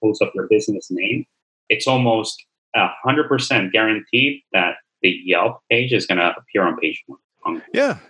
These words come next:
Speaker 2: exactly. And that's a good example too, 'cause I'll, I'll tell chiropractors to develop their Yelp page,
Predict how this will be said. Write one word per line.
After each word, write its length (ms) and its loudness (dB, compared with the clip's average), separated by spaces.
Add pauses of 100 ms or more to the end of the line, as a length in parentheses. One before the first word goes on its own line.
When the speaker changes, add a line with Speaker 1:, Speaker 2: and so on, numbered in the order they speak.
(100)
Speaker 2:
exactly. 320 0
And 80 2
that's 160 2
a 60 -2
good 100 2
example 340 0
too, 200 0
'cause 280 -4
I'll, 400 -2 (140)
I'll 140 2
tell 200 2
chiropractors 520 2
to 40 -6
develop 380 0
their 120 0
Yelp 240 2
page, 440 2